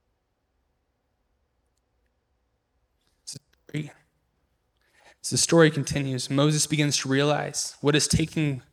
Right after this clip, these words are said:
place according to God's will, not Moses's. Moses begins to step out confidently into the will of God. See, Moses' confidence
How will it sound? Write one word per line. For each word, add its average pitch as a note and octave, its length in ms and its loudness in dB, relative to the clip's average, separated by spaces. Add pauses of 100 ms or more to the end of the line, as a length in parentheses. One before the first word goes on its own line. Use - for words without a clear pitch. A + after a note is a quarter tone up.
(140)
place D3+ 340 2
according C#3+ 460 0
to - 100 -10
God's C3 460 4
will, G#2 220 -2
not B2 200 -2
Moses's. B2 640 -2 (2000)
Moses D#3+ 400 6
begins E3 280 4
to D#3 80 2
step - 280 8
out D#3+ 180 8
confidently F3+ 720 4
into F3 340 4
the C#3+ 120 6
will E3 360 8
of D3+ 140 4
God. C3 360 2 (4000)
See, C3+ 300 -14
Moses' D3+ 520 2
confidence - 840 -2